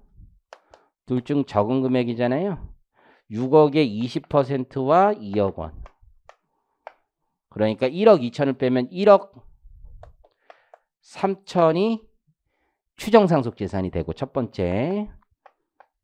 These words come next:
두 번째는 땅이 있네요. 땅.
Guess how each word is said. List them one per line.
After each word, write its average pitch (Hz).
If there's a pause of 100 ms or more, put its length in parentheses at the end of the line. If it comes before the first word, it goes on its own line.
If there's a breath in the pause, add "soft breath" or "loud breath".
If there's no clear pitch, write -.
(340)
두 135
번째는 98 (720)
땅이 214
있네요. 135
땅. 127